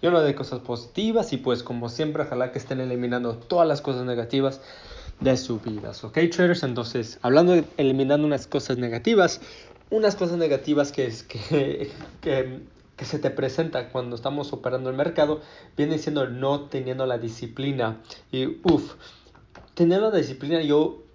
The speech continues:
realmente pienso que es mucho más difícil que, que, este, <laughs> que, que hacer los análisis de, de cómo usar el Fibonacci, cómo usar lo que es, este, la, las tendencias,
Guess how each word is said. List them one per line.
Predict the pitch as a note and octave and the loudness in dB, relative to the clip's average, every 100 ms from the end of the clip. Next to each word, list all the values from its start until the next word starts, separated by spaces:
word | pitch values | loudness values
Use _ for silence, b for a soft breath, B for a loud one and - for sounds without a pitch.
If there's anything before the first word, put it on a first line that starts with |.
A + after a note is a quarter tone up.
| - | -10
realmente | - C3+ C3+ C#3+ C#3+ | 2 4 4 2 0
pienso | C#3 - - E3 | 0 0 -2 0
que | C3+ | 0
es | |
mucho | C#3 C#3 B2 | -2 -6 -6
más | A#2 B2+ D3+ D3+ | -4 -2 -2 -2
difícil | D3+ - C#3+ E3 F#3 B B B B - | -6 -4 -2 -2 -2 B B B B 2
que, | D#3+ C3+ B2 B2 B2 - - - - | 4 6 4 0 -4 -8 -14 -18 -2
que, | D3+ | 0
este, | C3 - C#3+ C3+ C3 C3 E3 C#3+ | 0 0 0 0 -2 -4 -4 -6
<laughs> | - - | -8 -12
que, | - C3 C3 - | -4 -2 -2 0
que | D3 | 0
hacer | C#3+ D3 | 2 2
los | D3 - | 2 0
análisis | B2 F2 F3 - B2+ | -4 0 0 -2 -4
de, | B2 A#2+ | -4 -6
de | B2 B2 A#2+ A2+ | -4 -2 -2 -2
cómo | C#3 C#3 | -4 -2
usar | A#2+ C3 | -2 -2
el | A#2+ | -4
Fibonacci, | A2+ A#2+ C#3 C#3+ C#3+ | -4 -2 0 0 -2
cómo | C3+ C3 B2+ | -6 -6 -6
usar | - C3 B2+ B B B | 0 -2 -2 B B B
lo | C#3 C3 B2 | 2 2 2
que | C3+ | -4
es, | A#2+ B2+ | -4 -6
este, | A#2 - | -6 -4
la, | B2 A#2+ | -2 -2
las | A#2+ A#2 - | -2 -6 -6
tendencias, | B2+ C3+ D#3+ D3+ C#3 - C3+ B2+ B2 | -2 4 4 4 -4 -6 0 2 0